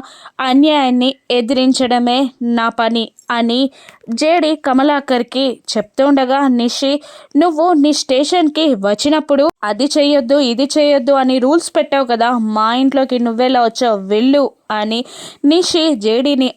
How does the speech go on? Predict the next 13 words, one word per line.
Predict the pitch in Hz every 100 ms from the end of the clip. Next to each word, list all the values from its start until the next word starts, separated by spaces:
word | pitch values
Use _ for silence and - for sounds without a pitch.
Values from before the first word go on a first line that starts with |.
| -
అంటుండగా, | 247 311 302 262 247 269 269
ఇక | 294 302 262 262
వెంటనే | 240 226 240 240 240
కేడీ, | - 247 240 262 277 302 _ _ _
"మేము | 285 311 320 302 320 240 247
గెస్ట్లలాగా | 254 - 339 349 339 302 311
వస్తే | 294 277 - 269 294 _ _ -
నీ | 294 349
మాట | 277 285 311
వింటాం | 330 247 240 339 349 294
నిషిక, | 269 254 240 254 254 240
కానీ | 233 214 214 240 226 -
మేము | 214 214 208